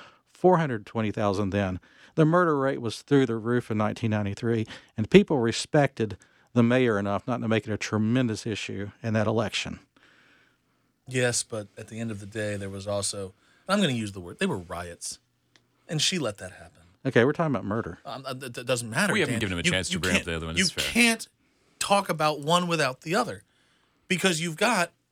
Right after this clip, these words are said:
Speaker 2: here's the problem. The problem is not the number, and in its historical context.
Speaker 1: It's the murder rate.
Speaker 2: It, it, no,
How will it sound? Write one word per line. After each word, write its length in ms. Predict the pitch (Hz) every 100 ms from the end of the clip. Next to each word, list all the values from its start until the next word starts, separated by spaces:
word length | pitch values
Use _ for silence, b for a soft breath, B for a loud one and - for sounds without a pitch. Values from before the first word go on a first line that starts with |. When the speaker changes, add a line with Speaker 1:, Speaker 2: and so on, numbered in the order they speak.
| -
Speaker 2:
here's 160 | - 240
the 80 | 180
problem. 280 | 113 92 _ _ _ b b b b b b
The 60 |
problem 360 | 165 214 240 175
is 140 | 139
not 260 | 135 143 117 _ _ -
the 100 | 123
number, 380 | 113 101 104 _ _ _
and 140 | 139
in 200 | 123 127 123
its 200 | 127 -
historical 720 | 135 - 123 117 113 110 104 _
context. 600 | - 95 - _ _ _ -
Speaker 1:
It's 220 | 110 -
the 140 | -
murder 260 | 107 117 101
rate. 400 | 107 117 - - _ -
Speaker 2:
It, 200 | 123 - _
it, 120 | 127 _
no, 440 | 117 98 101 202